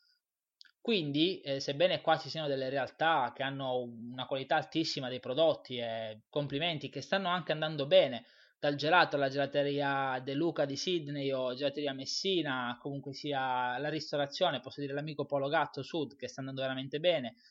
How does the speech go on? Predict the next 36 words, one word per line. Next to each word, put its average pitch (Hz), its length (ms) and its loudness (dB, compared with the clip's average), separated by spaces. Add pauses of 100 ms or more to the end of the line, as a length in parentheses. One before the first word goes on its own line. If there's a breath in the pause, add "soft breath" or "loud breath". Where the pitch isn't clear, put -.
(260 soft breath)
Johnny 180 200 2
Di 170 100 -2
Francesco 160 420 -2
con 156 100 -4
il 151 60 -4
quattrocento 143 540 -4
gradi 139 360 0
a 135 80 -2
Melbourne, 139 600 -2
Mario 165 280 0
Martellino 147 600 -6
con 135 140 -14
Verace 135 340 -8
Pizzeria, 156 440 -2
loro 160 180 0
hanno 139 180 -4
tutte 151 240 -6
le 135 80 2
realtà 143 320 -2
di 139 100 -4
altissima 135 560 -6
qualità 156 480 -2 (380 soft breath)
e 165 100 4
vanno 175 240 4
tutte 151 300 -2
bene. 117 400 -2 (160)
Però, 190 640 10
eh, 147 340 0
nonostante 190 560 0
questo 208 300 4
io 196 60 8
vedo 160 160 2
che 160 200 -2
tanti 202 380 4
altri 143 560 2
locali 151 680 4